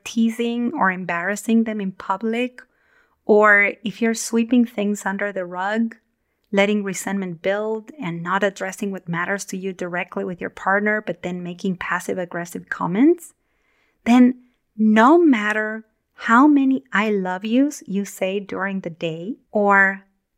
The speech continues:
how much of their quote-unquote love language you use, your communication will not contribute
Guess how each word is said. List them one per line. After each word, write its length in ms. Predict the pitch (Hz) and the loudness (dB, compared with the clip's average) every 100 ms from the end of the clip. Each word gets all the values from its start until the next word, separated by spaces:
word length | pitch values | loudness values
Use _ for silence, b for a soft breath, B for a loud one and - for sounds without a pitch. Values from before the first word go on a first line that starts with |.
| _ | _
how 280 | - 226 247 | 0 4 6
much 360 | 240 226 226 | 6 4 -2
of 120 | 226 - | -6 -2
their 160 | 190 | -4
quote-unquote 880 | 180 - 208 208 202 - 196 190 190 _ _ | -4 -2 -2 -2 -4 -2 0 -2 -6 _ _
love 400 | 190 185 196 208 262 | -2 4 4 4 -2
language 760 | 180 180 190 220 277 277 - | -6 -6 -6 -2 -2 -2 -10
you 220 | 233 202 220 | -10 -8 -8
use, 600 | 196 196 240 339 - _ _ _ _ _ _ _ | -8 -8 -6 -6 -8 _ _ _ _ _ _ _
your 200 | 196 190 | 2 2
communication 1040 | 202 202 190 180 - 202 226 - 262 294 - _ _ 196 | 2 0 -2 -8 -6 -4 -2 2 2 2 0 _ _ -2
will 240 | 190 190 | 0 0
not 520 | 190 185 190 220 - | -4 -2 0 0 -2
contribute 840 | - 269 262 - 208 190 185 180 | 2 4 4 0 -4 -2 -8 -10